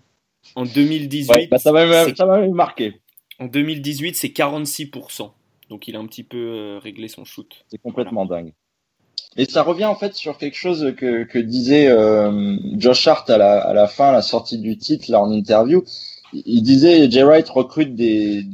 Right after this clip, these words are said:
Speaker 2: des joueurs de, de Villanova, donc pas des, pas forcément des five stars à tous les coups, pas forcément des joueurs super bien cotés.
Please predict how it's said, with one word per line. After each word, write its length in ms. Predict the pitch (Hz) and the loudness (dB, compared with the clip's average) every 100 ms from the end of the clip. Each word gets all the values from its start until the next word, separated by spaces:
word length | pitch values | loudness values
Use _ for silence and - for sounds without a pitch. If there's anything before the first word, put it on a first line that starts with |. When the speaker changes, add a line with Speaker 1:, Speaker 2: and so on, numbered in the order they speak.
| - - _ | -18 -20 _
Speaker 2:
des 240 | 95 101 110 | -10 -4 -4
joueurs 360 | 117 139 123 | 2 4 4
de, 180 | 110 104 | 2 -2
de 100 | 101 | -4
Villanova, 440 | 98 110 113 123 117 | -6 -4 0 2 2
donc 220 | 101 - | 0 -2
pas 140 | 110 | -2
des, 440 | 104 98 95 90 95 | 0 -2 -4 -8 -6
pas 80 | 110 | -4
forcément 420 | 110 - 120 120 | -4 -2 2 4
des 100 | 110 | 4
five 200 | 113 110 | 2 0
stars 280 | - 123 117 | 2 4 4
à 60 | |
tous 140 | 117 120 | 2 -2
les 120 | 127 | -4
coups, 280 | - 135 - | 0 0 2
pas 120 | 123 | 0
forcément 440 | 123 113 120 123 | 0 -4 -2 -2
des 100 | 113 | 0
joueurs 200 | 101 120 | -2 -4
super 340 | - 120 120 107 | -4 -4 0 0
bien 160 | 110 | 0
cotés. 460 | 110 113 - 165 | 0 -2 0 -2